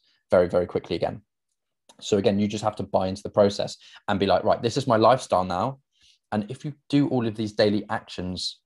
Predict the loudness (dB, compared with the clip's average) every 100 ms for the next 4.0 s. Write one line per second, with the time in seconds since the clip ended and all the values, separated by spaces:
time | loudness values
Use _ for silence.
0 | -2 4 4 4 -2 _ _ -8 0 2
1 | 2 -4 -8 -6 -4 -4 -6 -4 -2 -2
2 | 0 0 2 0 -6 -6 -6 -4 -6 -6
3 | -8 -12 -10 -8 -8 -8 -10 -6 -6